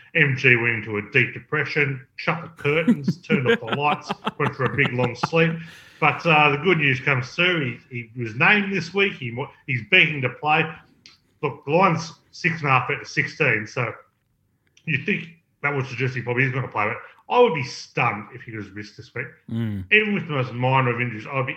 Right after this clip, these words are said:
Speaker 1: absolutely stunned. Hasler's got a, a, a history of this kind of ducks and drakes kind of, you know, stupidity. So,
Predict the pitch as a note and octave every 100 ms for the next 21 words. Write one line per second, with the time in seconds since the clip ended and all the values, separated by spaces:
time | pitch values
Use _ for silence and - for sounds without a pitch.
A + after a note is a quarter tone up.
0 | - E3 E3 - D#3 B2+ - - A#2 A#2+
1 | - - _ _ F#3 F#3 D#3 B2+ B2+ A#2
2 | A2+ B2+ B2 A2+ B2 - C#3+ - C3 A#2+
3 | A2 A#2 - A#2+ G#2 A#2 B2+ - G#2+ G#2
4 | A#2+ A#2 - A#2+ G#2 G#2 - _ _ _
5 | B2 A2 A#2 - - B2+ C#3+ C3+ B2+ B2+
6 | - A#2